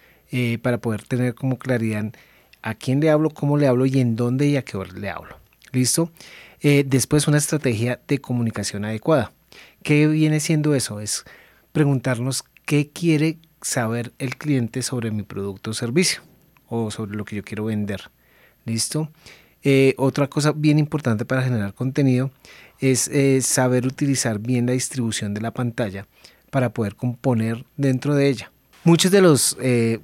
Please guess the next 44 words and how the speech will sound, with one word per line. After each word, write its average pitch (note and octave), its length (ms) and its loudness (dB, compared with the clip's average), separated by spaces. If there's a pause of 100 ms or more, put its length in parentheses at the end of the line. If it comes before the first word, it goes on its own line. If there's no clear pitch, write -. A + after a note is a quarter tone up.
(120)
mm, A2 360 2 (960)
creadores C3 400 4
de D3 80 2
contenidos B2+ 500 2
audiovisuales C3+ 600 2 (340)
no D3 120 4
tienen D3 260 4
en D#3 80 6
cuenta, B2 520 0
eh, D3 120 0
la C3 160 2
composición A#2 840 -2
vertical A#2+ 1040 -4
que B2+ 140 -6
tiene, A2+ 480 -2
eh, B2 320 0
cuando A2 240 -2
usamos G#2+ 320 -4
las A#2 140 -4
pantallas G#2+ 340 -4
digitales A#2 560 -2 (400)
y F3 140 4
pierden B2+ 420 2
espacios B2+ 720 -2 (320)
para B2+ 180 0
poder G#2+ 260 -4
hacer A2 260 -4
diagramaciones, A2+ 1120 -2
il-, A#2+ 160 -8
eh, B2+ 80 -8
iluminar A#2+ 600 -2
mejor B2 240 0
y A#2+ 80 -4
que - 80 -4
el A#2+ 80 0
encuadre G#2+ 340 -4
quede A#2 180 -4
más A2+ 260 -2
atractivo. A#2+ 480 -2
Entonces, G#2 440 -6
como B2 300 -2
tener A2+ 240 -2
en A2 100 -6
cuenta B2 400 -4